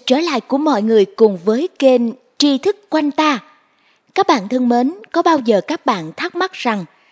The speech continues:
tại sao con chim bồ câu trắng lại được chọn làm biểu tượng của hòa bình mà không phải là một con vật khác hay loài chim nào khác không?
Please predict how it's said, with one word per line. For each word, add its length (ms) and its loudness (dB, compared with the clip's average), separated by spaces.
tại 240 -4
sao 300 -4
con 280 -4
chim 420 -2
bồ 140 4
câu 200 -4
trắng 380 -2
lại 220 -8
được 320 -6
chọn 320 -4
làm 220 0
biểu 180 0
tượng 260 2
của 260 0
hòa 240 -8
bình 220 0
mà 100 2
không 240 -4
phải 320 -10
là 220 -6
một 280 -4
con 180 -2
vật 260 -2
khác 260 -8
hay 440 0
loài 280 -6
chim 220 0
nào 120 0
khác 220 -10
không? 240 4